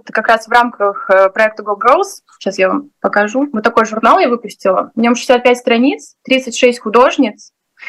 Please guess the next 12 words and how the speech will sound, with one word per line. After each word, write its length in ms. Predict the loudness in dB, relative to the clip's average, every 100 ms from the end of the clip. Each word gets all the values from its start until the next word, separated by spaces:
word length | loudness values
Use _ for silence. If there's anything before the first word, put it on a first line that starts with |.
| -18 -18 -6
Вот, 520 | 0 4 6 4 2
э, 300 | 4 6 4 4
он 160 | 0
состоит 640 | -2 -6 -2 0 -2 -4 -6
из, 520 | -4 -2 -4 -8 0
э, 280 | 4 4 4
картин, 420 | 0 -2 -2 0
которые 320 | 0 0 -2
я 60 | -2
показывала 560 | 0 0 0 -2 -4 -2
в 40 |
галерее. 720 | -2 0 2 2 2 0